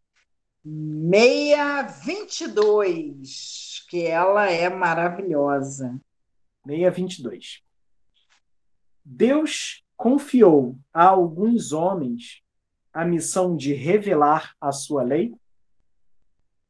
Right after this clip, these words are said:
Speaker 1: É. Será que, que
Speaker 2: Faz sentido.
Speaker 1: é o que eu digo? Por que nós pedimos para compartilhar? Será por quê?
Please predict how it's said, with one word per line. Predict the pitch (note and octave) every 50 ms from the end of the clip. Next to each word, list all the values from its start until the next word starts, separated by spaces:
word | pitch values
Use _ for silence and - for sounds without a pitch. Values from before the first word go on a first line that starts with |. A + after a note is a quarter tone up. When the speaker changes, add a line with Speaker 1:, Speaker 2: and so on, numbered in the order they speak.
| _ _ _ _ _
Speaker 1:
É. | - - F#3+ D3 - - - - _ _ _ _ _ _ _ -
Será | - - - - - E3+ E3 F#3+ A#3 C4+ C4
que, | - - - E3 D#3 - - _
que | _ - F3+ D#3+ C#3+ B2+ - - _ _ _ _ _ _ _ _
Speaker 2:
Faz | - C3 C3+ C3+
sentido. | A3 C4+ - - D#4+ C#4+
Speaker 1:
é | G3
o | G#3+ G#3+
que | - - A#3+
eu | - -
digo? | - - D#3+ E3+ F3+ D#3 C#3 B2+ C3+ C3+ C3 C3 - _ _ _ _ _ _ _ _ -
Por | F#4+ F4 - F#3 - - - _ _
que | - - - E4 E4 D#4 D4 C4 G3 C#3+ C#3 C3+ - - _ _ _
nós | - G3+ G#3+ G3+ G#3 - -
pedimos | - - A3 F#3 D#3+ - F3+ G#3 G3 F#3+ F#3+ F3 - - -
para | - _ - F#3+ F#3+ E3+ E3 E3 E3 E3 D#3+ D3+ -
compartilhar? | - - F#3+ F3 E3 - - F3 D#3+ - - - - - E3 D3+ C#3+ C#3 B2 A2+ A2+ A#2 - _ _ _ _ _ _ _ _ _
Será | - - - D#4 E4 F4 F#4 F4+
por | F4+ - D#4+ C4 - - - _
quê? | - A#3 G#3+ F#3 D3 - - -